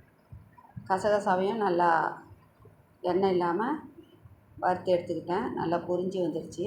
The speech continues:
இப்ப எல்லாத்தையும் ஒண்ணா கொட்டி, துணியில கொட்டி ஆற வச்சுட்டேன். இப்ப அரைச்சிட்டு வந்துடலாம். அரைச்சிட்டு வந்தாச்சு. இந்த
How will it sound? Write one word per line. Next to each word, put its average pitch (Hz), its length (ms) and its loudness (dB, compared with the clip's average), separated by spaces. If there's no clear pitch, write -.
இப்ப 185 200 -2
எல்லாத்தையும் 190 360 0
ஒண்ணா 185 280 4
கொட்டி, 185 200 -2
துணியில 196 360 0
கொட்டி 190 180 -2
ஆற 170 100 2
வச்சுட்டேன். 170 420 -6
இப்ப 330 180 -2
அரைச்சிட்டு 185 400 0
வந்துடலாம். 170 440 0
அரைச்சிட்டு 185 340 -2
வந்தாச்சு. 170 420 0
இந்த 196 120 2